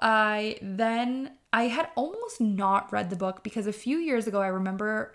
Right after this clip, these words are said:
Ari, my best friend, shout out, I know she's probably listening. She was mad she didn't get a shout out last week about something else, which I will discuss in a second. Um,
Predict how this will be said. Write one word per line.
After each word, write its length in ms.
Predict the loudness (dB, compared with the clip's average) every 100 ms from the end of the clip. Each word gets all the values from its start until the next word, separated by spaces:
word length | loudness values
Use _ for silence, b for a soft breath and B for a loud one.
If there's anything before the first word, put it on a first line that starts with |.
| _
Ari, 460 | 0 2 2 0 -2
my 180 | -4
best 280 | -4 -4 -6
friend, 320 | -6 -4 -4 -8
shout 580 | -12 -8 -6 2 4 4
out, 440 | 4 2 2 0 -6
I 140 | -4
know 200 | -2 -2
she's 240 | -4 -8 -2
probably 480 | 0 2 0 -2
listening. 640 | -2 -2 -4 -6 -4 -4 -6 B B
She 160 | 0 2
was 160 | 4
mad 300 | 4 4 2
she 120 | -2
didn't 180 | -2 0
get 120 | 0
a 80 | -2
shout 320 | -2 0 0
out 180 | 0 -2
last 400 | 2 4 2 0
week 140 | -6 -2
about 260 | -4 -2
something 300 | -4 -6 -6
else, 300 | -4 -4 -6
which 120 | -10
I 140 | -4 -4
will 160 | -6 -8
discuss 420 | -8 -4 -4 -4
in 80 | -8
a 40 |
second. 420 | -2 -2 0 -6 -6 B B B B B 6
Um, 520 | 8 8 6 -2